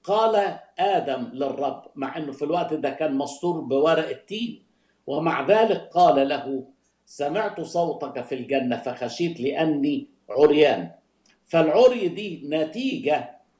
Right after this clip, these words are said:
للخطية وليس واحدة من ضمن عقوبات الخطية. أنا في الحقيقة لما بسمع بعض الناس بتتهكم على الكتاب، ولا سيما سفر النشيد الأنشاد، بقول: "المشكلة فين؟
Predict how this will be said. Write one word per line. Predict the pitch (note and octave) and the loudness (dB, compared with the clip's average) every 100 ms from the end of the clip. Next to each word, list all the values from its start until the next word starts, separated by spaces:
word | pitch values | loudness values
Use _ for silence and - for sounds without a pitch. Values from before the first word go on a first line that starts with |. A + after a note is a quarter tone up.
| - | -12
للخطية | C3+ E3+ E3 - D#3 F#3 A3 G#3+ G3+ F3 - _ _ - | -2 -2 -2 -2 -2 2 2 4 0 0 -8 _ _ -2
وليس | D#3 G3 G3+ F#3+ | 2 4 2 0
واحدة | G3 G3+ - D#3 | -2 -4 -4 -6
من | D3+ C#3+ | -6 -6
ضمن | F3 D#3+ | -6 -6
عقوبات | C#3+ C#3+ D#3 E3+ G#3+ F#3 B2+ | -8 -8 -4 0 2 0 -4
الخطية. | - A#2 A#2+ G#2+ F3 - _ _ _ D#3+ | -10 -10 -6 -6 -8 -18 _ _ _ 0
أنا | A#3 | 2
في | A#3+ | 0
الحقيقة | E3+ F#3 F#3+ | -2 -4 0
لما | D#3 C#3+ | 0 0
بسمع | C#3 D3+ - C#3 A2 B2 | 2 2 2 -6 -6 -2
بعض | F#3 E3 A#2+ | -2 -2 -4
الناس | A2+ A#2 A2+ A2 - - _ _ _ - | -2 -2 -2 -4 -12 -20 _ _ _ -6
بتتهكم | C#3+ - D#3+ E3 D#3 G#3+ A#3 F3 C#3 | -4 2 2 4 2 2 2 0 -2
على | C3 C3 | -2 -2
الكتاب، | A#2 B2+ B2+ C3 C3 C#3+ | -2 -6 -2 -2 -2 4
ولا | A#3 A#3+ | 6 6
سيما | G3 F#3 F3 E3 D3+ - - _ | 2 0 0 2 0 -4 -14 _
سفر | - A#3 A#3+ D#3 D3 | 0 2 2 0 -2
النشيد | C3+ B2+ D#3 A#2+ | -2 -2 -4 -4
الأنشاد، | C3 B2+ A#2 - B2 A#2 - _ _ _ _ _ | -6 -8 -6 -2 0 -2 -8 _ _ _ _ _
بقول: | C3+ F#3 B3 C4 A#3+ | 0 2 2 0 -4
"المشكلة | - E3 E3+ - A3 A3+ F#3 D3+ | -4 -4 -4 -2 4 4 4 0
فين؟ | - D#3+ D3+ - - | -4 0 0 -2 -8